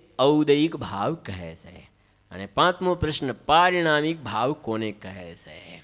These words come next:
હમ, પંચમ ભાવ કોને કહે છે? તો જુઓ, એની કમાલ જુઓ જરાક. હમ, એ બધા કરતાં એનું ન્યારું રૂપ છે, અલગ છે. તો શું કહે છે? એ શું બોલે છે?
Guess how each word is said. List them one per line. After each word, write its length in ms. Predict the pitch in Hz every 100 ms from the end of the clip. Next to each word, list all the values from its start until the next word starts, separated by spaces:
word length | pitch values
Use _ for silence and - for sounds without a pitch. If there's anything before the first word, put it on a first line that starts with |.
| 101
હમ, 160 | 120
પંચમ 640 | 120 - 147 156 151 135 110
ભાવ 460 | 101 123 123 98 - - -
કોને 400 | 131 139 139 135
કહે 420 | 113 107 107 104
છે? 460 | - 107 104 85 82 _ _ _
તો 80 | 120
જુઓ, 380 | 185 214 214 165
એની 240 | 131 160
કમાલ 400 | - 156 165 170
જુઓ 260 | 156 156 143
જરાક. 320 | 120 104 90 - 104
હમ, 280 | 127 165 180 - _ _ -
એ 40 |
બધા 240 | 127 156 156
કરતાં 320 | 156 151 160
એનું 340 | 156 160 160 143 139 135 139 135
ન્યારું 380 | 151 170 190 180
રૂપ 220 | 156 139
છે, 220 | - 123 117
અલગ 240 | 127 139
છે. 420 | - 104 90 - _ _ -
તો 120 | 135
શું 200 | 180 185
કહે 240 | 180 180
છે? 100 | 170
એ 100 | 160
શું 220 | 175 185
બોલે 280 | 180 185 185
છે? 280 | 190 202